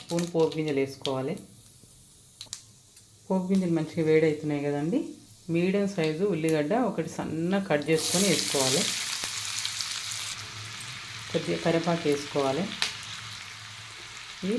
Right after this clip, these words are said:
మంచిగా ఫ్రై చేసుకోవాలి, మంచిగా పండుగ కావాలి ఇది. ఇప్పుడు ఆనియన్ మంచిగా మగ్గినాయి కదండి, ఇందాక మనం మిక్సీ పట్టుకున్నాం కదా, మిక్సీ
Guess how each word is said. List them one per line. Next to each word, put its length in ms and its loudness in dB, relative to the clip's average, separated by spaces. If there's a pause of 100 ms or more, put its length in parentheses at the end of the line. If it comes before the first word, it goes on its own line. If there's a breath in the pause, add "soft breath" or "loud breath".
మంచిగా 420 0
ఫ్రై 120 8 (160)
చేసుకోవాలి, 520 2 (140)
మంచిగా 300 0 (100)
పండుగ 280 2 (100)
కావాలి 320 4
ఇది. 120 0 (3250)
ఇప్పుడు 240 -2
ఆనియన్ 340 0
మంచిగా 380 0
మగ్గినాయి 400 4
కదండి, 340 2 (1200)
ఇందాక 260 4 (100)
మనం 220 4
మిక్సీ 300 -2
పట్టుకున్నాం 460 0
కదా, 140 2 (720)
మిక్సీ 240 -2